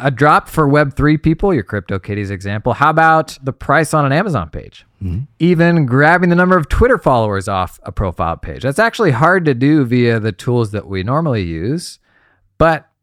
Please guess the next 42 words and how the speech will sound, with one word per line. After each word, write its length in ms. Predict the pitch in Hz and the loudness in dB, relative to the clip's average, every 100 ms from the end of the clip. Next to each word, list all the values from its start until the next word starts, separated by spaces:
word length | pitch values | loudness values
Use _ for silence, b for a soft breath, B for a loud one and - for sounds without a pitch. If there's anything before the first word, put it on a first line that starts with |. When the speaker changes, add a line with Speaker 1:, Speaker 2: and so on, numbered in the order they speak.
| _ | _
Speaker 1:
you 160 | 113 110 | -6 -4
could 240 | 107 90 | -4 -6
set 240 | - - 98 | -8 -6 -4
up 140 | - | -4
notifications, 960 | 92 92 87 131 139 135 135 135 131 101 | -6 -6 -4 0 0 0 0 0 -2 -6
you 80 | |
could 160 | 92 82 | -8 -6
pull 160 | - 104 | -2 0
that 180 | 98 | 0
amount 320 | 90 87 87 - | 0 -2 -4 -6
on 140 | 82 | -10
a 20 | |
recurring 360 | 80 - 78 78 | -10 -10 -10 -8
basis, 320 | 80 - 76 | -10 -12 -12
that 180 | 82 - | -10 -10
sort 160 | 78 | -12
of 60 | 78 | -10
thing. 320 | 131 139 143 | -4 -2 -2
It 160 | 131 135 | -4 -8
seems 420 | - 277 311 240 | -4 -2 0 2
like 500 | 165 143 156 - - _ _ _ | 2 4 2 -2 -10 _ _ _
if 220 | - 190 - | 0 0 2
there 180 | 160 | 2
were 240 | 143 165 160 | 2 4 4
a 80 | 135 | 4
way 240 | 127 127 | 2 2
to 80 | 117 | 0
be 140 | 98 | -2
notified 540 | 92 127 143 143 139 139 | -2 0 0 0 2 2
of 120 | 127 | 0
page 320 | 143 131 - | -2 -2 -4
changes, 420 | - 120 113 110 | -6 -6 -4 -6
this 160 | 135 - | -6 -8
is 120 | 135 | -8
a 40 | |
thing 380 | 110 117 117 113 - | -6 -6 -6 -6 -6
that 120 | 95 | -4
ought 140 | 107 | -2
to 60 | 107 | -4
be 100 | 90 | -6
helpful, 340 | 80 - - | -10 -18 -10
right? 240 | 107 165 | -2 -2